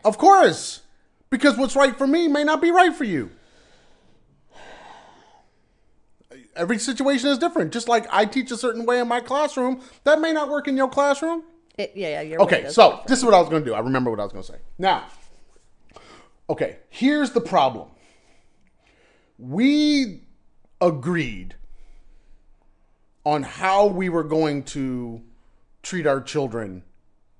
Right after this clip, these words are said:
Speaker 1: early on, like,
Speaker 2: Yes.
Speaker 1: almost before they showed up.
Speaker 2: Yep.
Speaker 1: Okay, so we looked at parenting,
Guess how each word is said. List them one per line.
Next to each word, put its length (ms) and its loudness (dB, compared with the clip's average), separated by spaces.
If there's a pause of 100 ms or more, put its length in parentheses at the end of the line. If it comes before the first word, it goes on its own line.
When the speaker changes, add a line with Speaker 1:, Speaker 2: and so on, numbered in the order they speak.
(140)
Speaker 1:
early 260 0
on, 240 -10 (200)
like, 320 -4 (120)
Speaker 2:
Yes. 440 -8
Speaker 1:
almost 360 -2
before 480 -6
they 160 -10
showed 320 -10
up. 200 -12
Speaker 2:
Yep. 240 -10
Speaker 1:
Okay, 200 -12 (400)
so 380 2 (1700)
we 760 -2 (460)
looked 400 2
at 140 2 (760)
parenting, 760 -2